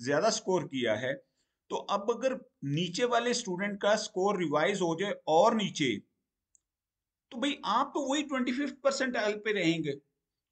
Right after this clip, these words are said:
और इसी तरह से अगर ऊपर वाले स्टूडेंट का स्कोर रेट हो जाए ब-, उससे बहुत ज्यादा ऊपर, तो आपकी पोजीशनिंग पे कोई खास फर्क नहीं पड़ रहा। लेकिन जब हम एवरेज करते हैं तो एवरेज में तो चीजें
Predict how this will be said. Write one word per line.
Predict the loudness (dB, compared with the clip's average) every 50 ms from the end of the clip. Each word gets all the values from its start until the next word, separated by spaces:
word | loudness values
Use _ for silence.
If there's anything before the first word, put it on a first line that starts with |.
| _ 0
और | 0 0 2
इसी | 0 -2 -2 -2
तरह | -2 0 0 0
से | 0 -2
अगर | -2 -2 -4 -6
ऊपर | -6 -4 -4 -4 -2 0 0 2
वाले | 2 0 0 -2 -4
स्टूडेंट | -6 -6 -6 -6 -4 -6 -4 -4
का | -2 -2
स्कोर | -2 -4 -2 0 2 2 4 2 2 0 -4 -6 -4
रेट | -2 -2 -2 -2
हो | -2 -2
जाए | 0 0
ब-, | 0 0 -2 -4 -4 0 0 0 0 0 -2
उससे | -4 -4 -2 -4 -4
बहुत | 0 2 2 2 2 4
ज्यादा | 4 6 6 8
ऊपर, | 6 6 4 0 -2 -4 -4 -6 -8 _ _ _ _ _ -10
तो | -10 -10
आपकी | -6 -4 0 0 0 0 0 -2 -6
पोजीशनिंग | -6 -4 -4 -4 -2 -2 -2 -2 0 0 0 -2 -4 -4 -4
पे | -6 -6
कोई | -4 -4 -4 -4
खास | -4 -4 -4 0 0 0 0 0 -2 -2
फर्क | -2 -2 -2 -2 -4
नहीं | -4 -4 -4
पड़ | -6 -6 -8
रहा। | -6 -6 -8 -8 -10 -14 _ -20 -20 _ _ -4
लेकिन | -4 -2 -2 -2 -2
जब | -2 -2 -2 0 0
हम | -2 -2 -4 -4 -2
एवरेज | 2 2 2 2 0 -2 -6 -6
करते | -6 -6 -6 -6 -4 -6
हैं | -6 -6
तो | -6
एवरेज | -2 2 2 2 2 2 0 -2
में | -4 -6
तो | -8 -8
चीजें | -6 -6 -4 -4 -4